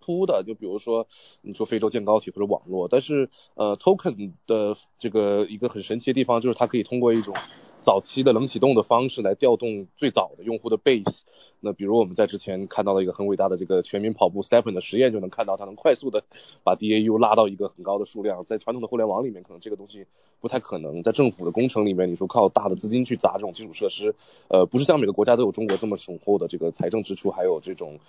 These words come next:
人口的密度，很多电信这个问题一直没有被解决。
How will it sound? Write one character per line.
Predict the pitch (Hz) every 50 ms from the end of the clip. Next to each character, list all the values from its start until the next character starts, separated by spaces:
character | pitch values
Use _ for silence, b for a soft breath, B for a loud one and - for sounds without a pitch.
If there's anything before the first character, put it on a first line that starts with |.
| b b _
人 | 113 120
口 | 110 - 92
的 | 87
密 | 95 117 113 101
度， | 87 85 82
很 | - 98 95
多 | 107 120
电 | 123 - - 160 143 123 113
信 | 107 - - 131 117 104 95
这 | 95 92
个 | 95 95
问 | 104 107 92
题 | 87 - - 85 - -
一 | - -
直 | - - 95
没 | 92 92 92
有 | 90 85
被 | - 90
解 | - 90 92
决。 | - - 57 57 -